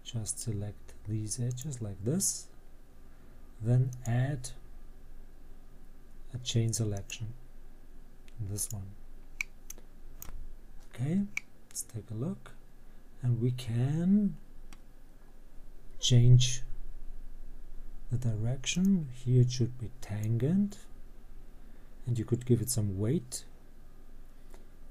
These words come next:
And for this one I will go for direction. Direction should be normal to the planes, and the weight might be, let's say, two.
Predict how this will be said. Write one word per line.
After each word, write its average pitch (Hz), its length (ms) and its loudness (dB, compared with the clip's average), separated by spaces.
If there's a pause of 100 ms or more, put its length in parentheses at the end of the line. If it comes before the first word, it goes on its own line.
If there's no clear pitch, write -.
And 120 420 10
for 117 120 -4
this 110 280 -2
one 143 180 0
I 120 60 6
will 110 160 2
go 110 220 2
for 101 300 -4
direction. 127 880 -2
Direction 107 460 -2
should - 280 -2
be 101 140 0 (1000)
normal 143 760 4 (1400)
to 117 240 -2
the 107 100 -2 (140)
planes, 185 760 4 (760)
and 120 160 6
the 110 80 4
weight 110 400 2 (280)
might 98 220 -4 (160)
be, 101 260 0
let's 95 240 -2
say, 95 340 0 (500)
two. 139 240 2